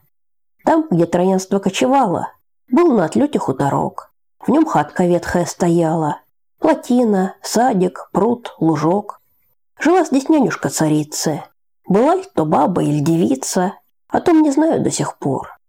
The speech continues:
Но зла была и своенравна. К тому ж скупа, хотя и справна, носила дань на царский двор. Колба с десятка три латину,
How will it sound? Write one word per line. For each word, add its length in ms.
Но 140
зла 240
была 320
и 60
своенравна. 960
К 100
тому 200
ж 40
скупа, 500
хотя 300
и 100
справна, 680
носила 380
дань 260
на 120
царский 420
двор. 400
Колба 360
с 60
десятка 420
три 200
латину, 720